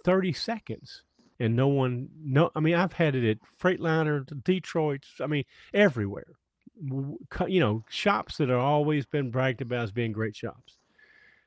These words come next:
So, I mean, that's, that's Carl's credentials, all right? So, no, you're not gonna look up and see that he's not gonna have s-, uh, those, those patches down his arm and all that kind of stuff. That's not, that's not who Carl is.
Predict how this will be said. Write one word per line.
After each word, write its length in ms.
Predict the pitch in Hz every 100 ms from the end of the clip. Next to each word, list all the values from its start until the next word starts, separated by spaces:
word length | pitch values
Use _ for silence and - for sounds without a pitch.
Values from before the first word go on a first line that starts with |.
| _ _
So, 140 | - 110
I 40 | 135
mean, 100 | 135
that's, 260 | 185 - -
that's 240 | 139 190
Carl's 380 | - - 120 107
credentials, 600 | - 95 98 - - - -
all 100 | 107
right? 220 | 117 117 -
So, 240 | - 104
no, 160 | 117 135
you're 180 | 175
not 120 | 175 156
gonna 120 | 131
look 260 | 127 120
up 200 | 131 123
and 100 | 107
see 260 | 98 - 120
that 80 | 113
he's 140 | 147
not 100 | 170
gonna 180 | 170 143
have 220 | 120 127
s-, 160 | 110 - - 139
uh, 220 | 113 107 - _ _ -
those, 300 | 123 - - _
those 220 | 139 113 - _ - - -
patches 420 | 143 127 - 120
down 180 | 123 117
his 160 | 110 113
arm 540 | 110 113 110 113 104
and 160 | 101 101 _ - - -
all 160 | 117
that 180 | 113 110
kind 180 | - 98
of 80 | 92
stuff. 300 | - 98 98
That's 240 | - 123 -
not, 220 | 120 110 -
that's 200 | 131 120
not 100 | 117
who 80 | 107
Carl 320 | 117 98 98
is. 340 | 104 104 110